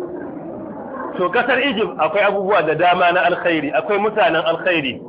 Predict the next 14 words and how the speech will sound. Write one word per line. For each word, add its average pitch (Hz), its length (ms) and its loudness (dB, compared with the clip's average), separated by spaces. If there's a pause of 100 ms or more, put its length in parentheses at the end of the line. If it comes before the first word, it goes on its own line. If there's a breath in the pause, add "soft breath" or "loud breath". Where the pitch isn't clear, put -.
(300)
akwai 196 280 2
manya-manyan 202 600 2
malaman 170 580 2
sunna 202 640 0 (300)
irin 196 280 0
su 175 60 -4
Sheikh 202 240 0
Abu 165 260 2
Ishaq 185 400 2
Al-Huwaini, 156 580 0 (680)
su 190 80 -2
Sheikh 208 240 0
Muhammad 175 460 2
Hassan, 151 480 2